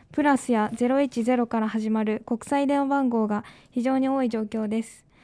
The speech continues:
この対策として、海外を経由してかかる電話の発着信休止を事前に申し込むことを警察では推奨しております。このサービスは固定電話には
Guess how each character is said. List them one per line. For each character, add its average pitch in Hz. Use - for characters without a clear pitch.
こ -
の 285
対 277
策 269
と 277
し 254
て、 269
海 285
外 254
を 226
経 233
由 233
し -
て 226
か -
か 269
る 233
電 240
話 254
の 254
発 -
着 294
信 226
休 247
止 240
を 233
事 226
前 254
に 269
申 269
し 254
込 -
む 254
こ 226
と 226
を 208
警 240
察 240
で 247
は 233
推 226
奨 220
し 220
て -
お 226
り 220
ま 226
す。 -
こ 277
の 294
サ 302
ー 285
ビ 254
ス 233
は 226
固 233
定 269
電 277
話 254
に 233
は 214